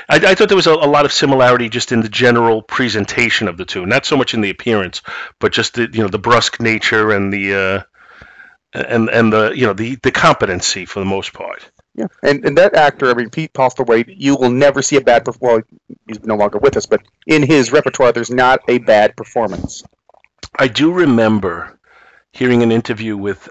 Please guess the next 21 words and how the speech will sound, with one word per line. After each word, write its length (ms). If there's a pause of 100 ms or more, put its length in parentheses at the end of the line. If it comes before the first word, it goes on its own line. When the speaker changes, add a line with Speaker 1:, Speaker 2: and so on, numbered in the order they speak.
(100)
Speaker 1:
Harry 260
Connick 420
Junior, 600 (580)
and 560 (240)
I 120
don't 240
remember 260
what 180
movie 300
he 140
was 240
talking 420
about, 240
but 140
he 80
was 200
in 140
a 60
movie 340
with 260
Pete 220